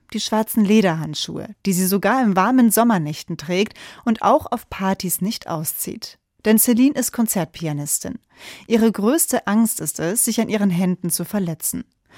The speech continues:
Das Klavier ist ihr Leben. Ihr Kopf ist voller Musik und wenn Celine gerade nicht am Piano sitzt, übt sie auf ihrer inneren Klaviatur weiter. Diese Hingabe fand Luke zu Beginn ihrer Beziehung noch sehr anziehend.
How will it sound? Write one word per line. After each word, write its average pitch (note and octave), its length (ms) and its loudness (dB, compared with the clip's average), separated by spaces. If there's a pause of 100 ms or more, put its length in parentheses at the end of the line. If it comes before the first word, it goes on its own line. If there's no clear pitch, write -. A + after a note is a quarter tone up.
(140)
Das - 160 0
Klavier G3+ 580 2
ist - 220 -4
ihr A#3+ 100 2
Leben. E3+ 280 -2 (260)
Ihr G3 80 2
Kopf - 320 0
ist - 180 -2
voller C4+ 240 2
Musik F#3+ 460 4 (260)
und A3 140 4
wenn B3 100 6
Celine B3+ 380 4
gerade A3 320 4
nicht C4 220 2
am A3 120 -2
Piano G#3+ 440 0
sitzt, - 500 -2
übt D#4 260 0
sie C4 120 2
auf A3 120 -2
ihrer G3+ 280 -2
inneren G#3+ 380 4
Klaviatur F3+ 680 -2
weiter. D#3 480 -6 (600)
Diese C4 200 4
Hingabe A3 640 4
fand D4+ 380 -4
Luke B3 260 0
zu - 120 -4
Beginn A3+ 360 0
ihrer G#3+ 180 0
Beziehung A3+ 500 2
noch F3 140 2
sehr F3 320 0
anziehend. - 720 -8